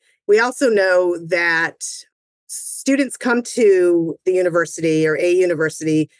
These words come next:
with varying levels of career capital. You know, students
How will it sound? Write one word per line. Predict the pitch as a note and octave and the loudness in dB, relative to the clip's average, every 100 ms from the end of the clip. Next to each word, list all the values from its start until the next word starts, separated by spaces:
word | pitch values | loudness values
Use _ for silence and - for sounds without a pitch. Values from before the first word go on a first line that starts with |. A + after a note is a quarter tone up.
| _ - | _ -2
with | F3+ F3+ | -2 0
varying | G#3 G#3 G#3+ G3 | 0 2 2 2
levels | F#3 E3+ E3 | 2 2 0
of | D#3+ - | -2 -2
career | E3+ C#3+ | -4 -4
capital. | C#3+ E3+ - - D#3+ _ _ _ - | -6 -6 -10 -10 -16 _ _ _ -4
You | F3+ | 0
know, | E3 | 0
students | D#3+ - G#3 G3+ - - | -4 -2 0 0 -2 -12